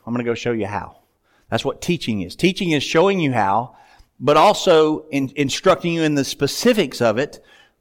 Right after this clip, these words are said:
Both are important. Timothy doesn't say a pastor needs to do one or the other. Or Paul doesn't tell Timothy, "You do one or the other." He says, "Do both,"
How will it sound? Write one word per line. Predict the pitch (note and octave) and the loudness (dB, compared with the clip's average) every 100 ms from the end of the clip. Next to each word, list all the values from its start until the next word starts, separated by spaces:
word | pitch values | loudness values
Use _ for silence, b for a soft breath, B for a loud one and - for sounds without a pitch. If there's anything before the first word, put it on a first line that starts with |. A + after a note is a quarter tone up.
| _ | _
Both | - C3 G3 B3+ B3+ G#3+ - | -6 2 6 6 6 0 2
are | F3 | 2
important. | F#3 F3 - G#3+ F3 B2+ G#2+ _ _ | 2 0 4 4 4 -4 -6 _ _
Timothy | - A#3+ C4+ B3 | 2 4 4 4
doesn't | G3+ F#3+ E3+ | 4 4 2
say | - G3 G#3 | 2 4 4
a | |
pastor | E3 E3+ F3+ F3+ | 4 2 2 0
needs | E3+ D#3+ | -2 -2
to | C3+ | 0
do | D3+ | 0
one | C#3+ D3 | 0 0
or | C#3 | 0
the | C#3+ | 0
other. | A#3 A2+ - _ _ _ _ _ _ _ | 0 -4 -14 _ _ _ _ _ _ _
Or | C#3+ | -6
Paul | - E3+ D3+ | 2 4 4
doesn't | C#3 B2 | 2 -2
tell | A#2 B2+ | -2 -2
Timothy, | D#3 D3 C3+ A#2+ - | -2 -4 -2 -4 -6
"You | C#3 | -6
do | C#3+ C#3+ | -4 -2
one | C3 | -2
or | B2+ | -2
the | A#2+ | -2
other." | D3+ G2 | -4 -4
He | C3 | -10
says, | - D#3 A#2+ | -4 -4 -2
"Do | C#3+ D3 | -4 0
both," | C3+ B3 G3 - - | 0 0 -2 -8 -20